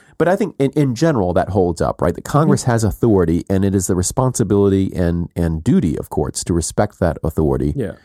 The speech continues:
Speaker 2: assuming
Speaker 1: as
Speaker 2: no
Speaker 1: it is.
Speaker 2: constitutional defect.
Speaker 1: That's right.
Speaker 2: Yes.
Speaker 1: So Chevron step one, as they say, is,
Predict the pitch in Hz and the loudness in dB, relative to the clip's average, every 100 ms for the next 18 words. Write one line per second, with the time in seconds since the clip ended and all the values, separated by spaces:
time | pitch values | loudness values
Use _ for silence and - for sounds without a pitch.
0 | _ 127 - 160 101 104 104 - 110 170 | _ -8 -4 0 2 2 2 2 0 -4
1 | 185 170 180 147 110 95 85 - - 95 | -4 -4 -4 -4 -6 -4 -6 -6 -4 -4
2 | - 53 - - - - - _ _ _ | -4 -8 -8 -10 -12 -12 -20 _ _ _
3 | _ _ _ - 147 131 127 _ _ _ | _ _ _ -4 0 0 -2 _ _ _
4 | _ _ - 190 196 156 131 - 120 - | _ _ -4 -2 0 0 -2 -2 -2 -2
5 | 92 90 69 - - - 69 - 64 57 | 0 0 0 -4 -8 -6 -6 -4 -4 -2
6 | 52 71 - | -2 -4 -6